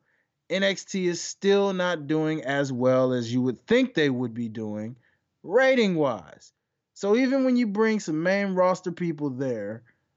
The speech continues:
they still manage to fail to A E W. Now,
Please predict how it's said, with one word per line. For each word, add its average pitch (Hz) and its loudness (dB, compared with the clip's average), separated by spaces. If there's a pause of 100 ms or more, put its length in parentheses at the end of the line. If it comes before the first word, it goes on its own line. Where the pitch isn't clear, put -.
they 214 4
still 254 4
manage 180 -2
to 180 -10
fail 139 -4 (220)
to - -10
A 123 -6
E 123 -4
W. 120 0
Now, 135 -2